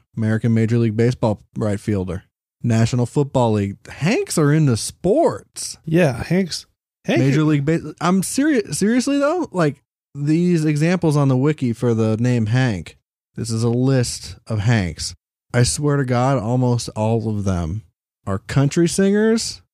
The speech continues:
Speaker 1: sports boys. That's it.
Speaker 2: <laughs>
Speaker 1: That's it.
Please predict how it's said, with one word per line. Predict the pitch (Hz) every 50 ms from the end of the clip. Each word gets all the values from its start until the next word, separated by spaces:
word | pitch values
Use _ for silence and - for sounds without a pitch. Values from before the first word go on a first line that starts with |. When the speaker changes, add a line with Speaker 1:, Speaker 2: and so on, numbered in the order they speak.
| _ _ _ _ _
Speaker 1:
sports | - - - - - 156 160 170 175 165 - -
boys. | 135 120 113 110 107 104 101 101 104 113 - - - - _ _ _ _ _ _ _ _ _ _ _ _ _ _ _ _ _ _ _ _ _ _ _ _ _ _ _ _ _ _ _ _ _ _ -
That's | 117 151 196 - -
it. | 175 214 190 - - _ _ _ _ _ _ _ _ _ _ _ - -
Speaker 2:
<laughs> | 226 - - - 302 - - - 330 - - _ - - -
Speaker 1:
That's | 123 135 180 180 - 170
it. | 180 214 196 - -